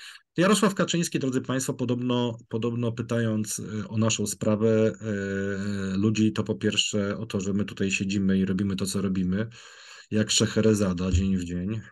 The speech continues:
e, drodzy państwo. E,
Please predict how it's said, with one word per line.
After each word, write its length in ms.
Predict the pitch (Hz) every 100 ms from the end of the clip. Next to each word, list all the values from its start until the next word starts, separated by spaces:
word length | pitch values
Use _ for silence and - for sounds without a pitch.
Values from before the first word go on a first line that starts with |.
| _ _ - - 76 - _
e, 220 | - 98 98
drodzy 240 | 95 92
państwo. 680 | 92 95 95 - - 117 131 - - 110
E, 500 | 107 107 104 107